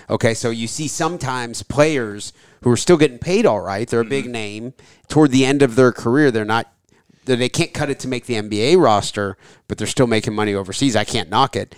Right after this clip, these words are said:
Speaker 1: Did you see anyone like that? Any, any recognizable names?
Speaker 2: No. Um, I know I played against, uh, some Division One players for sure, um, while I was over there. And keep in mind, during those three years,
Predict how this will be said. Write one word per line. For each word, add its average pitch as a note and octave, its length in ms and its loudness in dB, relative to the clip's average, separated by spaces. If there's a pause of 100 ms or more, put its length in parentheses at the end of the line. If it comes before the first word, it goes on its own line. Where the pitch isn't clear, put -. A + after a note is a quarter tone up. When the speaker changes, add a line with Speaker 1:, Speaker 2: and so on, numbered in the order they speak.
Speaker 1:
Did B2 160 -2
you B2 60 -2
see D3 200 -4
anyone C3+ 280 -2
like A#2 160 -8
that? B2 180 -2
Any, A2+ 300 -2 (180)
any A#2+ 220 0
recognizable A#2 880 0
names? A#2+ 560 -4 (100)
Speaker 2:
No. B2+ 720 0 (240)
Um, A2+ 540 -6 (280)
I A#2+ 120 0
know C3 160 -2
I B2+ 60 0
played A#2+ 280 -4
against, A2+ 560 -10
uh, G2+ 280 0
some G2 280 -8
Division G2+ 380 -4
One G2+ 160 -8
players G2+ 360 -4
for F#2+ 160 -12
sure, G#2 540 -6 (260)
um, F#2+ 600 -6 (260)
while G2+ 180 -4
I F#2+ 40 0
was F#2+ 220 -8
over G2+ 240 -4
there. G2+ 380 -2
And G#2 300 -8
keep B2 220 -2
in A2 80 -4
mind, A2 380 0
during G#2+ 200 -6
those G#2 180 -4
three G#2 240 -6
years, G2+ 360 -4